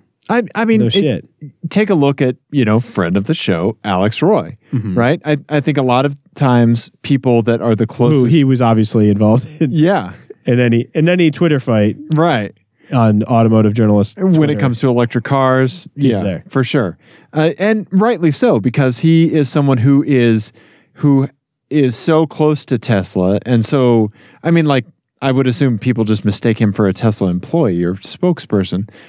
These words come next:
Speaker 1: because he's spent so much time in one.
Speaker 2: Mm-hmm.
Speaker 1: Um, but he, it, you know, because he's spent so much time in one, he has the right to be the most critical of it.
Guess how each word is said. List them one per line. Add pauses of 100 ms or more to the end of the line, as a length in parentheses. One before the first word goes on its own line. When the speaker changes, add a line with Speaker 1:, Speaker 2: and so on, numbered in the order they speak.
Speaker 1:
because
he's
spent
so
much
time
in
one. (160)
Speaker 2:
Mm-hmm.
Speaker 1:
Um,
but
he,
it, (200)
you
know, (100)
because
he's
spent
so
much
time
in
one, (320)
he
has
the
right
to
be
the
most
critical
of
it.